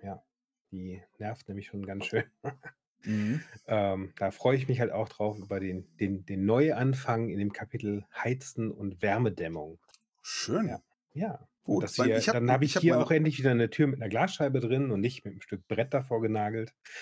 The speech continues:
Speaker 2: Ja.
Speaker 1: <laughs>
Speaker 2: Ja,
Speaker 1: Da
Speaker 2: guck mal,
Speaker 1: freue ich
Speaker 2: läuft
Speaker 1: mich.
Speaker 2: bei dir.
Speaker 1: Ja,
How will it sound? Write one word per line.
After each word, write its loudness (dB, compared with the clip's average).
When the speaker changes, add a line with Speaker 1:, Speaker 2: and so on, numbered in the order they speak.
Speaker 2:
Ja. -4
Speaker 1:
<laughs> -2
Speaker 2:
Ja, -4
Speaker 1:
Da 0
Speaker 2:
guck 4
mal, 6
Speaker 1:
freue 6
ich 4
Speaker 2:
läuft 2
Speaker 1:
mich. -
Speaker 2:
bei 6
dir. 4
Speaker 1:
Ja, 0